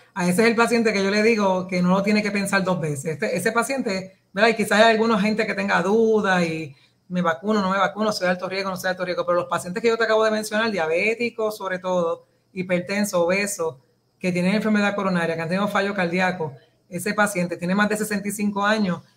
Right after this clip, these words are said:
ese paciente no lo tiene que pensar. Ese paciente, si quiere salvar su vida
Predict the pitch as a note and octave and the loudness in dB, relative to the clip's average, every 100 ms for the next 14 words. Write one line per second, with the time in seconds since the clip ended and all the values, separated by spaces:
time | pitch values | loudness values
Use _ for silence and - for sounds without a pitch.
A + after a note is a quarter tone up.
0 | _ D#3+ G#3 A3 A#3 A#3 G3+ G3 G#3+ A3+ | _ -6 2 2 2 2 2 2 2 0
1 | A#3 A#3 G3+ F3 - E3 C#3+ C3+ - _ | 0 0 0 -2 0 -2 -2 -8 -20 _
2 | _ - F#3 G#3 A3 G#3+ A3 F#3 F3 E3 | _ -8 -2 0 2 2 0 0 0 -2
3 | _ - F3+ G3 G#3+ G#3+ G#3 G#3+ G#3+ A3 | _ 0 2 2 2 2 2 0 0 0
4 | B3 A#3+ G3 F#3 F3+ - | 2 2 2 0 -2 -12